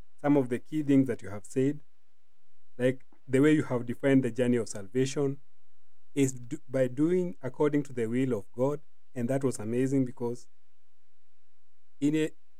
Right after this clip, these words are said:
in its entirety, the message of salvation being a gift, it's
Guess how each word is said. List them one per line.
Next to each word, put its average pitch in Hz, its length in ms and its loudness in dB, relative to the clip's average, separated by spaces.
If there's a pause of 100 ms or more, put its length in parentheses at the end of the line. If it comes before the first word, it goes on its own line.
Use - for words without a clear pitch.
in 165 160 2
its 156 160 -2
entirety, 147 760 6 (360)
the 123 100 2
message 160 360 2
of 135 140 2
salvation 127 680 0 (960)
being 185 220 6
a 151 100 8
gift, 135 480 0 (1120)
it's 143 280 2